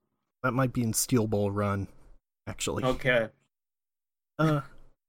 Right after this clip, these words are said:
Speaker 1: not, not joking, that might be true.
Speaker 2: I,
Speaker 1: Uh,
Speaker 2: I genuinely hope so.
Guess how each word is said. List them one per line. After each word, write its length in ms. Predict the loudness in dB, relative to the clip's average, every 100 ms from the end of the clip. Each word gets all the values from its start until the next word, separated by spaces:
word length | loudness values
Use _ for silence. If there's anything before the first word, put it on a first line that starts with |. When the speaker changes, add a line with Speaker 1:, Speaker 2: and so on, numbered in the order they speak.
| _ _ _ _ _ _ _ _ _ -4
Speaker 1:
not, 260 | 0 0 0
not 220 | 0 0 0
joking, 380 | -2 0 -2 -2
that 180 | -2
might 320 | -2 -2 -2 -4
be 300 | -6 -6 -12 -20 -20 _ -8
true. 200 | -8 -8 -16 -20 _ _ _ _ _ _ _ 0
Speaker 2:
I, 220 | 4 6
Speaker 1:
Uh, 40 | 4 -2 0
Speaker 2:
I 180 | 2
genuinely 720 | 0 -4 -4 -2 -2 -4 -2 -2
hope 240 | -2 -4
so. 300 | -6 -6